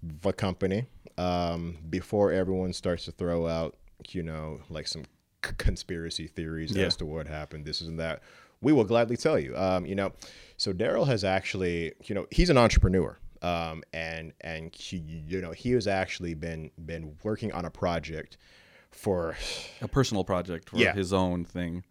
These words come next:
Speaker 1: for maybe more than ten years now. And, um, and, you know, he finally is in a position in life as to where he was able,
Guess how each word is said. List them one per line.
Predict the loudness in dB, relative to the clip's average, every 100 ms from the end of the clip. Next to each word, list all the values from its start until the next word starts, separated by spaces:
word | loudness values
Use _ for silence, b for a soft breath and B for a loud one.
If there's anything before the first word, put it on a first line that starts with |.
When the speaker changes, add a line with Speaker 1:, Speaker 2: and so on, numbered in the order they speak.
| -16
Speaker 1:
for | -4 -2 -2 -6 -8
maybe | -2 0 4 4 4
more | 0 -2 2 4
than | 4 2
ten | 4 4 2
years | -2 -4 -6
now. | -12 -14 -16 _ B B B B B -4
And, | 0 0 -2 -2
um, | -2 -2 -6 -6
and, | -8 -8 -10 -8 -6
you | -4
know, | -4 -6 -8 _
he | 0 4 4 2 -2 -6 0
finally | 2 4 4 4 4 2 0
is | -2 0
in | 0
a |
position | -2 -2 0 0
in | -2 0
life | 0 0 -2
as | -4 -4 -4
to |
where | -4 -4
he | -2 -2
was | 0 -2
able, | -2 -2 -4